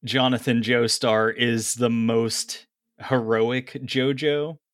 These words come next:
Like, the other ones kinda do a lot of dumb shit, or, like, beat ass because they're just angry,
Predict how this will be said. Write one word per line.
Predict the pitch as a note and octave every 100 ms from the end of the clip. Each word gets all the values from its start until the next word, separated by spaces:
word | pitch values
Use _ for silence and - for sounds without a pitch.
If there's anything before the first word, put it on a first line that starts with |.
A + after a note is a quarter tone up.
| _ _ _ _ -
Like, | A2+
the | - A#2
other | A2+ B2
ones | B2 A#2+ A#2+ - - - -
kinda | B2 A#2
do | A2 A#2+
a |
lot | A2 G#2+ A#2
of | A#2 G#2
dumb | A#2+ B2+
shit, | B2+ - D#3+ E3 - -
or, | A2+
like, | A2 A2 G#2+ G#2+ - _ _ _ _ _ _ _ _ _ _ _ -
beat | G#2 B2+ A#2+
ass | A2+ A#2+ -
because | - B2 A#2+ G#2+
they're | A#2
just | G#2+ A2 -
angry, | A2+ G#2+ A#2 A#2 C3 B2+ B2+ B2